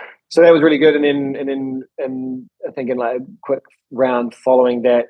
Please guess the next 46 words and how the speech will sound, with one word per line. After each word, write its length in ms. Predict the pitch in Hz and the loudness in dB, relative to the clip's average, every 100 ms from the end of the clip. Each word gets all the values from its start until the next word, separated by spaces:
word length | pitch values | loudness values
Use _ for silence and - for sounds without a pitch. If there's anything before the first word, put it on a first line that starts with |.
| - | -8
we 120 | 123 | -12
brought 280 | 104 123 123 | -6 -4 -2
on 440 | 123 120 117 120 - - _ | 0 -2 -4 -8 -12 -20 _
one 160 | - 123 | -8 -6
of 60 | 117 | -2
the 80 | |
largest 500 | 117 117 117 117 107 - | 0 0 0 -4 -8 -4
blackcurrant 460 | 120 117 - 117 120 | -4 -4 -6 -6 -2
growers 340 | 123 117 113 | 0 2 0
in 80 | 117 | -2
the 80 | 110 | -8
country. 580 | 113 117 - 120 120 113 _ _ | -8 -8 0 0 0 -4 _ _
And 120 | 120 120 | -6 -2
then 160 | 117 | -2
suddenly 280 | - 120 120 | 0 0 0
we 140 | 120 | 0
had 340 | 117 120 110 - _ _ _ - | 2 2 0 -6 _ _ _ -10
our 140 | 123 107 | -8 -6
two 320 | - 123 117 | -2 0 0
key 160 | 131 | -2
ingredients. 840 | 123 113 120 120 123 120 117 - - _ - - _ _ _ | -2 -2 -2 0 0 -2 -6 -14 -20 _ -20 -20 _ _ _
We 120 | 135 | -2
had 140 | 127 107 | -2 0
the 40 | |
biggest 320 | 101 120 117 | 0 0 0
suppliers 760 | - - 120 120 123 120 113 - - 120 | -2 0 2 4 4 2 0 -10 -10 -4
of 160 | 113 | 0
each 420 | 127 127 - - - | 0 0 -6 -10 -8
investing 520 | 123 120 123 - 123 | -8 -4 -4 -6 -6
in 80 | 123 | -4
us, 340 | 123 117 - | -4 -6 -4
like, 280 | 123 117 110 | -2 -2 -4
s-, 220 | - - - | -10 -18 -4
enabling 560 | 143 123 120 120 123 | -4 0 0 2 0
us 220 | 120 117 - | -2 -4 -8
to 80 | 117 | -12
s-, 120 | - 104 - | -10 -12 -4
to 200 | 120 113 | -2 -2
scale 440 | - - 131 120 | -6 -2 2 4
up 160 | 123 117 | 2 2
our, 400 | 120 117 117 113 - | 2 4 2 -2 -10
our 220 | 120 117 113 | -6 -6 -6
supply, 580 | - - 123 120 120 117 | -10 -4 2 2 2 0
ability 320 | 120 120 113 | -2 -2 -4
to 40 | |
supply, 540 | - - 120 120 120 | -8 -2 0 2 0